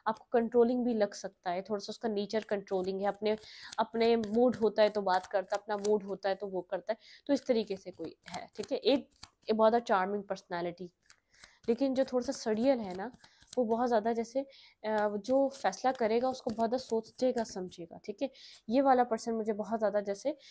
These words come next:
एक रिस्पॉन्सिबल पर्सन, रिस्पॉन्सिबल पर्सनैलिटी लग रहा है, ठीक है। Who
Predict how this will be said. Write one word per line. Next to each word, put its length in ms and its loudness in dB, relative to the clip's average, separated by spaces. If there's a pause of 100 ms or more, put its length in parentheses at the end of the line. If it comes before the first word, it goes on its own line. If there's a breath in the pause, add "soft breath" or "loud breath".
(260 loud breath)
एक 160 -2
रिस्पॉन्सिबल 640 0
पर्सन, 420 -4
रिस्पॉन्सिबल 680 -4
पर्सनैलिटी 720 -4
लग 140 -10
रहा 100 -12
है, 120 -14
ठीक 160 -14
है। 60 -8 (1700 loud breath)
Who 120 2